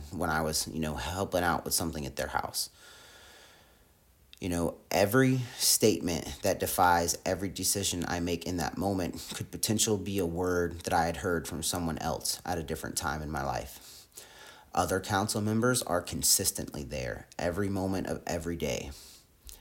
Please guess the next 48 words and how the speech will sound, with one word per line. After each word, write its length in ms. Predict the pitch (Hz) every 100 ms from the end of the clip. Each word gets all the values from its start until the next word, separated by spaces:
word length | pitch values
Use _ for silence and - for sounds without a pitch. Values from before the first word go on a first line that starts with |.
| -
And 200 | 87 90
the 40 |
more 280 | 87 95 101
that 100 | 95
I 80 | 80
use 540 | 85 90 113 127 101
them 320 | 80 78 82 82
to 60 | -
try 220 | - 87
to 160 | 82
influence 540 | - 92 110 101 90 -
the 80 | 80
decisions 580 | 78 - 87 87 104
that 120 | 107 107
I 100 | 110
make, 400 | 117 131 131 107
the 80 |
more 240 | 92 90 90
I 100 | 85
can 160 | - -
analyze 560 | 85 92 101 110 110 98
and 120 | 80
attempt 440 | 80 - 101 -
to 100 | -
make 200 | 90 85
the 60 | 85
best 440 | 76 85 87 -
possible 460 | - 85 - 101 107
decision 640 | 87 85 104 92 82 85
with 140 | 80 80
the 60 |
knowledge 520 | 85 80 80 90 101 -
that 160 | - -
I 180 | 87
am 120 | 87 82
provided 640 | - 73 76 90 104 - -
in 220 | 90 95
that 260 | 98 -
given 280 | 87 92 95
moment 540 | 80 80 92 120 - -
to 80 |
be 140 | 87 95
the 100 | 80
best 320 | 87 85 -
person 300 | 90 87 82
that 100 | 80
I 140 | 67
can. 400 | 71 - 60 -